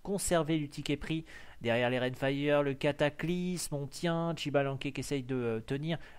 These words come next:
tous les Rain-, tous les Rainfire ont été utilisés de la part d'Agni là, forcément il va falloir temporiser. Attention, Maitera qui va croiser, euh,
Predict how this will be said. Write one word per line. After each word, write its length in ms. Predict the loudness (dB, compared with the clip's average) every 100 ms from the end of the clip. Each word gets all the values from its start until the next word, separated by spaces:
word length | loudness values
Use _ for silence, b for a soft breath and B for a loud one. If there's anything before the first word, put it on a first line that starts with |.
| -6
tous 120 | 2
les 100 | 4
Rain-, 380 | 4 2 0 -2 -6
tous 140 | 0
les 100 | 2
Rainfire 400 | 2 0 0 0
ont 60 | -2
été 180 | -2 -6
utilisés 340 | -4 -6 -4
de 60 | -4
la 60 |
part 160 | -2 -2
d'Agni 320 | -2 -4 -2
là, 240 | 0 0 -2 -20 -20 -20 -20 -20 -20 -20 -18 -12
forcément 360 | -4 -4 -2 -4
il 100 | -2
va 80 | -2
falloir 240 | 0 0
temporiser. 640 | -2 -2 0 0 2 0 -4 -16 -20 -20 -20 -20 -20 -20 -20 -20 -18 -18 -18 -18 -18 -18 -20 -20 -20 -20 -20 -20 -20 -18 -18 -18 -14 -8
Attention, 520 | -4 -4 -6 -6 -4
Maitera 520 | -4 -2 0 2 0
qui 160 | 0 -2
va 100 | -2
croiser, 480 | 0 -2 0 0
euh, 260 | 0 0 -2